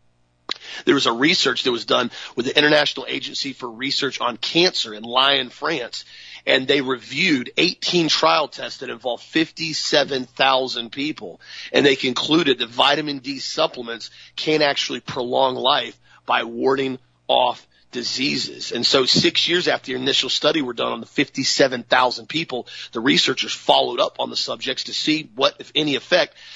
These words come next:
the vitamin D supplementation had on their body. What they found is those who choose,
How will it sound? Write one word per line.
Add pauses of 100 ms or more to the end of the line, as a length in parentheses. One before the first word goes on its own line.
(120)
the
vitamin
D
supplementation
had
on
their
body.
What
they
found
is
those
who
choose,